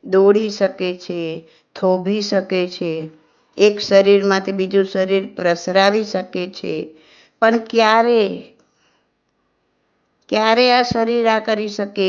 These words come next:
કે જ્યારે એમાં આત્માની હાજરી છે ત્યારે.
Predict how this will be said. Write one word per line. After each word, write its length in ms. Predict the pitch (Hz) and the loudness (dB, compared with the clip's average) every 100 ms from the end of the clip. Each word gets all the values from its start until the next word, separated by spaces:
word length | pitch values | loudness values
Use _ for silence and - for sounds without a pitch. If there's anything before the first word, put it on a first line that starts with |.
| 185 | -2
કે 180 | - 185 | -6 -10
જ્યારે 880 | 175 196 196 202 208 220 220 208 | -2 2 4 4 4 2 2 2
એમાં 460 | 196 190 185 185 185 - _ _ | 0 0 0 0 -4 -10 _ _
આત્માની 760 | - 180 - - 185 180 180 175 | -2 -2 -2 -4 -2 -2 -4 -6
હાજરી 500 | 156 156 156 156 156 | -6 -6 -6 -10 -12
છે 320 | - - - | -14 -14 -14
ત્યારે. 540 | - 151 - - - | -10 -10 -10 -14 -20